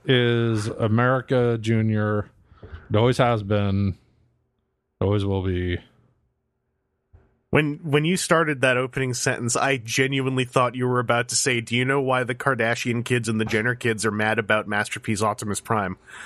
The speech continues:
Speaker 2: I genuinely thought that was the direction you were about to go in, and I was like, "What
Speaker 1: No,
Speaker 2: is he
Speaker 1: they are,
Speaker 2: about
Speaker 1: they
Speaker 2: to
Speaker 1: are,
Speaker 2: say?"
Speaker 1: no, they are mad about it, that
Speaker 2: Okay.
Speaker 1: it's not even more expensive
Speaker 2: Oh,
Speaker 1: to
Speaker 2: damn
Speaker 1: be
Speaker 2: it.
Speaker 1: even more prestigious.
Speaker 2: Damn it.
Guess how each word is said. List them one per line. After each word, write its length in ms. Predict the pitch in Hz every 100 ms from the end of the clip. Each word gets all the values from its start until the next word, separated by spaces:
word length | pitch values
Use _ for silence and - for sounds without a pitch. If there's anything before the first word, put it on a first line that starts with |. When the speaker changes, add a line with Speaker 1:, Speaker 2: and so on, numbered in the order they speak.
| - - - -
Speaker 2:
I 80 |
genuinely 640 | 120 117 160 156 156 156 143
thought 300 | 135 147 135
that 80 | 135
was 100 | 131
the 60 |
direction 360 | 131 131 131 135
you 40 | 131
were 40 |
about 240 | 123 120 123
to 60 |
go 240 | 123 123 120
in, 160 | 110 110
and 160 | 117
I 60 | 123
was 200 | 127 127
like, 160 | 120 120 101 104
"What 240 | 110 120
Speaker 1:
No, 60 | 165
Speaker 2:
is 140 | 175
he 80 | 151
Speaker 1:
they 80 | -
are, 40 |
Speaker 2:
about 220 | 175 160 143
Speaker 1:
they 120 | 165
Speaker 2:
to 60 |
Speaker 1:
are, 60 | 143
Speaker 2:
say?" 320 | 151 151 120 117 - - 147 143
Speaker 1:
no, 180 | 131 190
they 180 | 127 135
are 220 | 127 208
mad 240 | 143 113 107
about 320 | 110 107 107
it, 260 | 104 104 -
that 160 | 123
Speaker 2:
Okay. 180 | 127 110
Speaker 1:
it's 160 | 104 -
not 280 | 127 110 98
even 300 | 131 113 104
more 260 | 95 120 143
expensive 720 | - - 92 - 87 85 -
Speaker 2:
Oh, 380 | 120 110 98 85 -
Speaker 1:
to 80 | -
Speaker 2:
damn 80 | 151 131
Speaker 1:
be 160 | 113
Speaker 2:
it. 80 | 113
Speaker 1:
even 340 | 151 127 135 120
more 300 | 113 123 143
prestigious. 880 | - 110 - 107 90 85 - - - _ _ _ _ _ _ _ _ _ -
Speaker 2:
Damn 240 | 175 180
it. 160 | 104